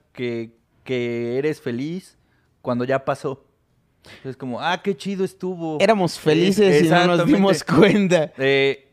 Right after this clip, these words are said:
Speaker 1: pero también, eh, el, esto de que darte cuenta de que fuiste feliz te da un recordatorio de que puedes volver a lograrlo, de que
Speaker 2: Claro,
Speaker 1: puedes
Speaker 2: que lo
Speaker 1: volver
Speaker 2: hiciste
Speaker 1: ahí.
Speaker 2: bien, güey. Y también relacionas como las emociones, ¿no? ¿Cómo me sentí de camino a esa felicidad?
Speaker 1: Exacto.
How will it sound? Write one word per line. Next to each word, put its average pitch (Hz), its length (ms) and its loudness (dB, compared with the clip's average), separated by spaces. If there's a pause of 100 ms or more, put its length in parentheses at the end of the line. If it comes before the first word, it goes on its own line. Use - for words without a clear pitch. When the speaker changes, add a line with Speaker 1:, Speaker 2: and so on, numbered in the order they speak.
(160)
Speaker 1:
pero 156 260 -2
también, 160 500 -6
eh, 131 380 0
el, 139 100 -2
esto 160 340 -4
de 156 160 -4
que 127 360 -6
darte 147 300 -2
cuenta 160 300 -6
de 139 120 -2
que 131 140 -12
fuiste 147 360 -10
feliz 139 520 -10
te 127 120 -6
da 127 120 -4
un 143 80 -8
recordatorio 139 640 -6
de 127 60 -4
que 123 120 -12
puedes 131 240 -8
volver 110 280 -8
a 113 60 -6
lograrlo, 104 460 -12
de 95 60 -18
que - 20 -12
Speaker 2:
Claro, 277 240 4
Speaker 1:
puedes 262 160 0
Speaker 2:
que 226 40 2
lo 208 60 -2
Speaker 1:
volver 220 180 0
Speaker 2:
hiciste 240 200 0
Speaker 1:
ahí. 269 40 2
Speaker 2:
bien, 269 320 2
güey. 233 320 0
Y 180 160 0
también 208 360 2
relacionas 233 420 0
como 202 200 0
las 151 140 0
emociones, 165 520 -2
¿no? 170 200 0
¿Cómo 240 220 2
me 240 160 2
sentí 160 360 0
de 202 120 2
camino 175 320 0
a 185 40 0
esa 180 180 -2
felicidad? 135 560 0
Speaker 1:
Exacto. 147 640 -6